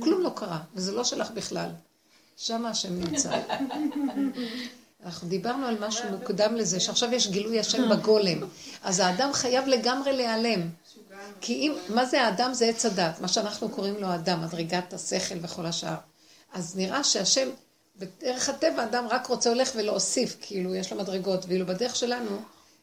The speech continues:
אנחנו הולכים ופוחדים, פוחדים כדי שיתגלה עליהם. השם רוצה להתגלות על הכלומיות שלנו, וזה תהליך הפוך. הוא לא יכול להתגלות על היש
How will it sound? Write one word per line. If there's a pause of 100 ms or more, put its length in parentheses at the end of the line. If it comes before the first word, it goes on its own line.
(140)
אנחנו
הולכים
ופוחדים, (320)
פוחדים (260)
כדי
שיתגלה
עליהם. (140)
השם
רוצה
להתגלות
על
הכלומיות
שלנו, (800)
וזה
תהליך
הפוך. (340)
הוא
לא
יכול
להתגלות
על
היש